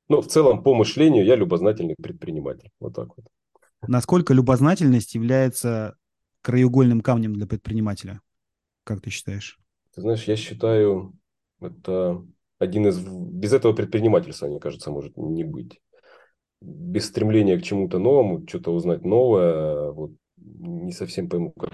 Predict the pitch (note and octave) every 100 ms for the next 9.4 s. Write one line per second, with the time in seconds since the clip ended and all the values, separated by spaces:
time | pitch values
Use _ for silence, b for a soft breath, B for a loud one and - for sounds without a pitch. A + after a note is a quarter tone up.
0 | - E2 D2+ D2 D#2 - - A2 B2 -
1 | - - B B B B - F2 D#2+ A2
2 | F#2 G2 - E2+ F2 G#2 F#2 - - E2
3 | E2 D#2+ D#2 - _ _ - - F2 F#2
4 | G2 B2 B2 G2+ F#2 - G2 G2+ G2 F#2+
5 | G2+ F#2 F2+ F#2 - F2+ F2+ F2 C3 B2+
6 | - F2 F2 F2 A2+ A2+ G2+ G2 F#2+ F#2+
7 | _ _ _ - F2 - G#2 G#2 F#2 F2
8 | F#2 F2 F2 G#2+ F#2 F#2+ F#2+ F2+ E2+ -
9 | G#2 F#2+ C2 -